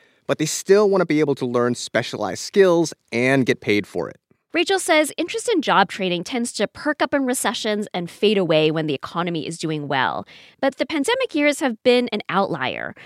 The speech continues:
Speaker 2: Rachel says with the covid recession, there wasn't the same kind of uptick in people seeking out new job skills. And one of the reasons for that is a tight labor market for low-wage workers.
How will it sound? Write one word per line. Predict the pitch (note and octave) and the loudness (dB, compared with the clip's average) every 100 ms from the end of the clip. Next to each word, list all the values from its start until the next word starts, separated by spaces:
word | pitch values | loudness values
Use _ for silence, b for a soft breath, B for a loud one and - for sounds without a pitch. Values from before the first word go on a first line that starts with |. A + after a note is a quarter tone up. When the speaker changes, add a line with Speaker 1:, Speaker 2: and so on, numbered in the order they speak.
| B B | B B
Speaker 2:
Rachel | - D#4 F#4 | -4 -2 0
says | F4 E4 D#4 - | 2 2 2 0
with | C4 | -2
the | B3+ | -2
covid | - G4 A#4 F4+ | -2 -2 0 2
recession, | A#3 - F3+ - G3+ G3+ - | 0 0 -2 2 0 0 -6
there | B3+ | -4
wasn't | C4+ G4 B4 | -2 0 -2
the | A4+ | -2
same | E4+ B3+ A#3+ | -2 -2 -2
kind | - G3+ | -4 -4
of | F3+ - | -4 -4
uptick | G#3+ - F#3 - | -6 -2 -4 -4
in | F#3 | -10
people | - A#3 A#3 | -8 -4 -4
seeking | - A3+ G#3+ G#3+ | -2 -6 -4 0
out | F#3 | 0
new | E3 F3 | -2 -6
job | D#3+ - F#3 | -2 0 0
skills. | - - F#2+ G1+ - B B B - | 0 -6 -6 -6 -12 B B B -4
And | G#3 G#3+ | -2 2
one | E4 | 2
of | A#4+ | 2
the | E4 | 2
reasons | G3 E3 D#3 | 2 0 -4
for | - D#3 | -6 -4
that | C#3+ E3 - | 2 2 2
is | G3 G3+ - | 0 0 -2
a | G3 | -4
tight | - - D4+ D4+ | -6 -6 -4 -2
labor | G3+ G3+ G#3 | 0 0 0
market | F#3+ E3 D#3+ - | -2 -2 -2 -6
for | - E3+ | -6 -4
low-wage | E3+ F3+ F3 D#3 D3+ | 0 0 0 -2 -4
workers. | E3 A#2+ - E2 A#1 - | -6 -10 -10 -12 -12 -16